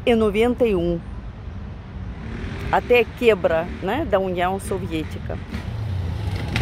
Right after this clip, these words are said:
E no final gostaria de mostrar meu vô, que era arquiteta soviético.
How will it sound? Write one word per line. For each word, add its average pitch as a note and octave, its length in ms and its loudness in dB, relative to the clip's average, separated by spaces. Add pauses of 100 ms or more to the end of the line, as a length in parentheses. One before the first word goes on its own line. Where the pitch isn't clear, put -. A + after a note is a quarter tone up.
(2250)
E G#3+ 100 0
no A3 160 0
final G3+ 460 -2
gostaria G#3 540 0
de F#3+ 140 -4
mostrar F#3 760 0 (300)
meu G3 600 0
vô, F3+ 460 0 (1800)
que F#3+ 200 2
era E3+ 320 4
arquiteta F#3+ 760 -4
soviético. E3+ 840 -8